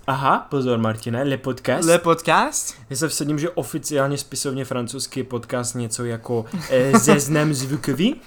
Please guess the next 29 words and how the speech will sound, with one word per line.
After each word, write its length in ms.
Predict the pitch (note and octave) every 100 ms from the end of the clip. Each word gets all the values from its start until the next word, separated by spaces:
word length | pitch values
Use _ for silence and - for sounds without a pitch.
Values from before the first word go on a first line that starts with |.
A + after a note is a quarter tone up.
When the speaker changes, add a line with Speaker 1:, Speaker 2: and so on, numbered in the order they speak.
| - - - - F#3 -
Speaker 1:
eh, 120 | D#3+
zvukový 600 | E3 C#3+ C#3+ D3 E3+ D3
pořad, 420 | C#3+ D3+ E3 D3
eh, 180 | D#3+ D3+
přes 300 | C#3+ E3 C3+
internet, 540 | C#3+ D3+ C#3 D#3 E3
nebo 200 | D3 C3+
ne 120 | B2+ B2+
přes 180 | C3
Speaker 2:
Pro 80 | C3+
Speaker 1:
internet. 200 | D3+ A#2 F3
Speaker 2:
ty, 60 | E3+ - -
pro 120 | D3+
ty 100 | E3+
naše 240 | E3 A3
hloupější 540 | F3 D3+ C#3+ D#3 D3 E3
posluchače, 540 | D3+ D3+ D#3 D#3 E3
Speaker 1:
<laughs> 80 | D3
Speaker 2:
Ondřej 200 | D#3 E3
Speaker 1:
Pro 80 | B2
ty 40 |
Speaker 2:
právě 260 | D3 D3+ D#3
Speaker 1:
hlupáky. 340 | D#3 G#2 F#2+
Speaker 2:
teďka, 240 | B2 D3+ G3 - - A3 -
<laughs> 0 |
Ondřej 320 | D#3 E3 E3 D#3+
právě 320 | D3+ D3+ D#3
teďka 240 | D#3+ D#3+
četl, 480 | D3 D3 C#3+ D3+ C#3+